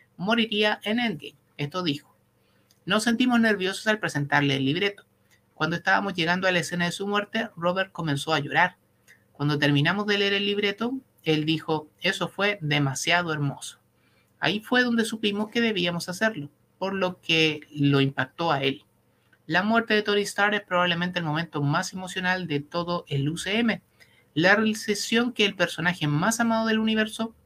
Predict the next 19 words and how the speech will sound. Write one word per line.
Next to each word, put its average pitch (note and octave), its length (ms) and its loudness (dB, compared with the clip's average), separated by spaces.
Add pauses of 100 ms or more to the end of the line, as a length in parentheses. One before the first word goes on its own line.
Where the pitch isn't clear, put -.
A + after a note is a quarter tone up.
ya D#3+ 220 0
no F#3 100 -2
iba F3+ 100 0
a E3 40 0
estar G#3+ 360 0 (300)
con C3+ 180 -8
nosotros". - 720 -6 (2750)
Catherine B3+ 460 8
Hahn A#3 200 6
se B3 120 0
refirió G#3 340 2
al G#3 80 2
eventual G3 400 0
spin-off G#3 540 -4
de E3+ 280 -2
Agatha F#3 460 6
Harkness F#3 440 -2
tras D#3+ 260 2
WandaVision. E3+ 840 -2